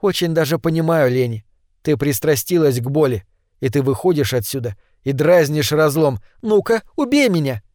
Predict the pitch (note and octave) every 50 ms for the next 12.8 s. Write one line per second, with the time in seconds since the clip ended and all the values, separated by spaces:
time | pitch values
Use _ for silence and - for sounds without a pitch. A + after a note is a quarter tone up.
0 | _ _ _ - D3 D3 D3+ D#3 D3+ C#3 C#3 C#3+ C#3+ C#3+ D3+ C#3+ - G#3 F#3 D3+
1 | D3+ E3+ E3+ F3+ F#3 G3+ F#3+ E3+ G3 A3+ G#3+ D#3+ - - - _ _ _ _ _
2 | - A#3 F3+ - - A3+ G#3+ G#3+ A3 - A#3 A#3 A#3+ B3+ B3 A#3+ G3+ D#3+ D3 C3+
3 | - - _ _ _ _ _ _ - G#3+ A#3 B3 G#3+ - - G#3 F#3+ - - G#3+
4 | G#3 G#3 F#3+ G#3 G3+ G3 G#3 G#3 G3+ G#3+ A3 A3 G#3 F#3 G3+ A#3 G#3+ F3 D3+ C#3
5 | G3 G#3+ G3 - - G3+ - - A3 G#3+ G3+ G3+ E3+ - - - - - _ _
6 | - - - - - C#3+ F#3+ B3+ A#3+ G3 - - - F#3 E3+ - G#3 G#3 B3 B3+
7 | G#3 - - - - G#3 G3 G#3 G3 F#3+ F#3+ A3+ A#3+ A3+ F3+ G3+ G3 F#3+ - -
8 | - A3 A#3 A#3+ A3+ A#3 A3+ E3 - - A#3 G3+ A3 A3 G#3+ A3+ A3+ G#3+ A3 G3
9 | E3+ - - - _ _ _ _ _ _ _ _ _ _ _ _ _ _ - -
10 | A2+ A2+ B2+ C#3 C#3+ - - - - - C3+ B2+ A2 E2+ - - - _ _ _
11 | _ _ _ _ _ _ _ _ _ _ _ _ _ _ _ G2 F#2+ A#2 D3+ D#3+
12 | F3 F3 F3 D#3 C3 A#2 A#2+ A#2+ A2 - - A#2 G#2 G#2 G#2+ -